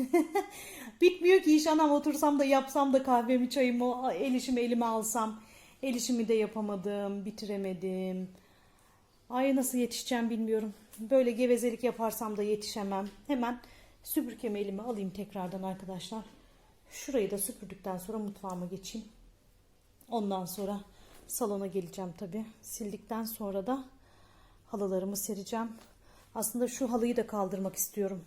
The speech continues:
E, kaldırsam bir rüzgarlansa şöyle öyle bir silsem çok daha güzel olur. Başlayayım ben. Çeneyle bu iş olmaz.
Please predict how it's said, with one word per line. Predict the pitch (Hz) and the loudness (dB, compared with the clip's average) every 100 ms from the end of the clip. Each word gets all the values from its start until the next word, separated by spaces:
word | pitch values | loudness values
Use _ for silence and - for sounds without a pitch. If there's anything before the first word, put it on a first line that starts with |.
| - 208 | -10 -6
E, | 196 | -6
kaldırsam | 220 214 202 - 226 214 | -2 -2 -2 -4 -4 -2
bir | 214 | -2
rüzgarlansa | 202 170 208 208 208 196 - 302 - - - - - - - | -2 -2 -2 0 -2 -2 -2 -4 -6 -20 -20 -20 -20 -20 -14
şöyle | - 214 196 | -2 0 2
öyle | 226 214 202 | 2 2 2
bir | 185 | 0
silsem | - 202 - 254 247 | -4 -4 -2 -2 -2
çok | 233 - | -10 -6
daha | 196 208 | -6 -4
güzel | 180 202 | -2 -2
olur. | 180 196 - - - _ - | -2 -6 -12 -20 -20 _ 0
Başlayayım | 269 - 208 185 | 0 0 -6 -6
ben. | 120 - - _ - - - - _ - | -8 -10 -20 _ -20 -20 -20 -20 _ -4
Çeneyle | 302 254 233 226 | 2 4 4 2
bu | 226 | 0
iş | 220 - | -4 -2
olmaz. | 226 220 240 - | -2 0 0 -2